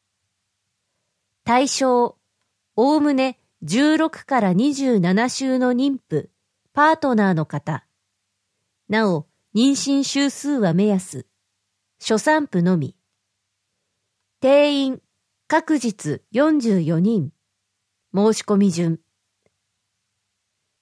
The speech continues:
妊婦歯科教室。日時、十二月六日土曜、午前九時から、十時から、十一時から。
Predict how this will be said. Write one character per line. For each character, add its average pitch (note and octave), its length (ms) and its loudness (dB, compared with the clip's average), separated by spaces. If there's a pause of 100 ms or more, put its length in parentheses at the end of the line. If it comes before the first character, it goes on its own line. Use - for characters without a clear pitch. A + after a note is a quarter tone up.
妊 C#4 240 2
婦 D4+ 240 -2
歯 - 160 -8
科 D4+ 180 0
教 D4+ 260 0
室。 - 400 -10 (1200)
日 C#4 360 -2
時、 D#3+ 280 -4 (600)
十 C4 280 0
二 D4 180 0
月 C#4+ 260 -2
六 B3 140 0 (100)
日 - 460 -4
土 G3 180 0
曜、 A3 400 0 (140)
午 D4+ 200 0
前 B3+ 220 0
九 C#4+ 180 -2
時 C4 160 -6
か F3+ 160 -6
ら、 C#3 220 -8 (800)
十 C#4+ 300 2
時 C4+ 160 -6
か D#3+ 180 -2
ら、 B2+ 220 -6 (500)
十 C4+ 320 2
一 D#4 300 0
時 C4 140 -6
か E3+ 160 -2
ら。 A#2 200 -6